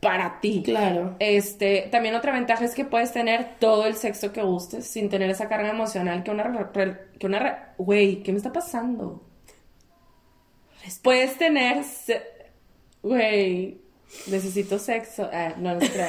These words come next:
Speaker 1: <laughs> Puedes tener todo el sexo que gustes sin tener la carga emocional que una relación representa.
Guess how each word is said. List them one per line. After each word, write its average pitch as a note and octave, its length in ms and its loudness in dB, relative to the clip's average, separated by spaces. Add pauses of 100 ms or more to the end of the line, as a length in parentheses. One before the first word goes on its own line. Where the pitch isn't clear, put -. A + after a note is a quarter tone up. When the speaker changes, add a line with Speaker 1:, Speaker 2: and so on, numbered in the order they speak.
Speaker 1:
<laughs> E4+ 1000 4 (680)
Puedes C4+ 300 6
tener D4+ 340 4
todo C#4 120 4
el C#4 180 4
sexo B3 380 2
que C4 120 -2
gustes G#3+ 380 2
sin A3 120 0
tener G#3 220 4
la A3 120 4
carga A#3 200 2
emocional A#3+ 420 0
que A3 80 -2
una A3 140 4
relación B3+ 680 2
representa. F#3 720 0